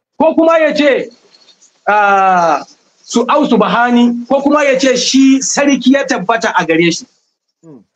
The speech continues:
Speaker 1: An fahimci zancen? So, yanzu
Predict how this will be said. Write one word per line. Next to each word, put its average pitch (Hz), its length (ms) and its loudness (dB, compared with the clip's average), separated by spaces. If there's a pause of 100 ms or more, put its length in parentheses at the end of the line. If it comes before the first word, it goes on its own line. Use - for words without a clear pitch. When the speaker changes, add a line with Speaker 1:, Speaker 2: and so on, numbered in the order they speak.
(1040)
Speaker 1:
An 247 120 -4
fahimci 254 280 -2
zancen? 254 340 -2 (220)
So, 214 140 0
yanzu 220 500 0